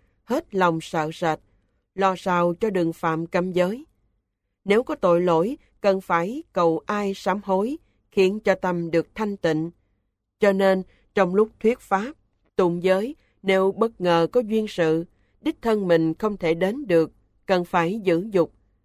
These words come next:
đúng như pháp mà thực hành, không nên trái vượt tỳ ni, để cho chúng tăng được thanh tịnh.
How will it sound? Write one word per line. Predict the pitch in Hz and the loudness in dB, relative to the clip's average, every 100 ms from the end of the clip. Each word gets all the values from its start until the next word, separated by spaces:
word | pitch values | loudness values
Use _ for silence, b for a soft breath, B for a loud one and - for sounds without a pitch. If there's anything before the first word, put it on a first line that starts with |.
| _ | _
đúng | 185 185 220 | 0 0 2
như | 202 175 | 2 2
pháp | - 214 320 - | 0 -8 -8 -2
mà | 180 | -2
thực | 165 165 - | 2 -2 -2
hành, | 175 160 160 _ _ _ _ _ | -4 -2 -4 _ _ _ _ _
không | - 190 180 | -2 0 2
nên | 180 175 170 - | 0 0 -4 -4
trái | 190 233 302 | -4 -4 -4
vượt | 180 156 - | -2 -2 0
tỳ | 165 156 | 0 0
ni, | 170 185 175 _ _ _ _ - | 0 0 -2 _ _ _ _ -2
để | 180 170 190 | 2 2 2
cho | 190 | -2
chúng | 180 208 277 | 0 -6 -4
tăng | 190 180 175 165 | -2 -2 -2 0
được | 170 - | -2 -2
thanh | 202 196 190 | -8 -8 -2
tịnh. | 165 156 | 0 0